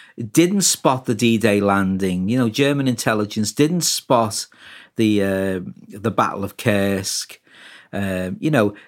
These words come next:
German intelligence was very poor in Stalingrad and, and in Operation Uranus, which was the, uh, amazing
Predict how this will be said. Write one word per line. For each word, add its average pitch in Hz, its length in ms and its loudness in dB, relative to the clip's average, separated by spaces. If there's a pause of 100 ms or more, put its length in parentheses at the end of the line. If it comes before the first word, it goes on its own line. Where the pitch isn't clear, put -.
(120)
German 180 340 4
intelligence 131 640 0
was 117 140 2
very 151 320 2
poor 113 640 2 (240)
in 110 240 -2
Stalingrad 120 960 2
and, 104 160 -2
and 113 140 0
in 113 120 0
Operation 120 680 2
Uranus, 123 720 2
which 110 180 -2
was 107 220 -4
the, 107 280 0
uh, 101 220 -2
amazing 110 840 0